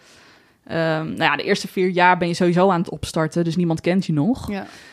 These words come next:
Speaker 1: Ehm, maar kon ik naast een horecabaantje, had ik nog redelijk, eh, opdrachten. Ehm, maar dat is sinds, eh, dat ik dit project dus begonnen ben, heb ik dat eigenlijk, ben ik daar niet meer actief naar op zoek gegaan. Omdat ik me echt helemaal hierop wil focussen.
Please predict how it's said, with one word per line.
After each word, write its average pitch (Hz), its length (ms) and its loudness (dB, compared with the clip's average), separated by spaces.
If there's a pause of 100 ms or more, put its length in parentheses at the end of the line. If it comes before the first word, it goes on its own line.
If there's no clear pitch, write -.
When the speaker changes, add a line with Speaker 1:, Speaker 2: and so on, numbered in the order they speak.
(220)
Speaker 1:
Ehm, 170 400 2
maar 180 140 2
kon 196 180 2
ik 185 100 -2
naast 185 280 4
een 196 60 2
horecabaantje, 175 840 4
had 165 240 0
ik 180 60 -2
nog 185 140 0
redelijk, 185 440 0
eh, 160 520 0
opdrachten. 233 640 -2 (1200)
Ehm, 175 1200 2
maar 180 160 6
dat 190 120 2
is 202 140 2
sinds, - 440 -2
eh, 175 260 -2
dat 180 160 -2
ik 170 140 -10
dit 180 160 4
project 170 280 0
dus 202 120 -8
begonnen 196 360 -2
ben, 180 180 2
heb 175 140 0
ik 185 100 -12
dat 170 120 -6
eigenlijk, 185 640 0 (400)
ben 185 160 2
ik 185 60 0
daar 185 100 4
niet 214 140 8
meer 214 120 4
actief - 320 -2
naar 165 140 0
op 156 120 -4
zoek 202 180 -4
gegaan. 240 400 -2 (540)
Omdat 185 220 4
ik 190 60 -4
me 190 120 2
echt - 180 2
helemaal 185 240 2
hierop 170 300 4
wil 160 140 0
focussen. - 580 -2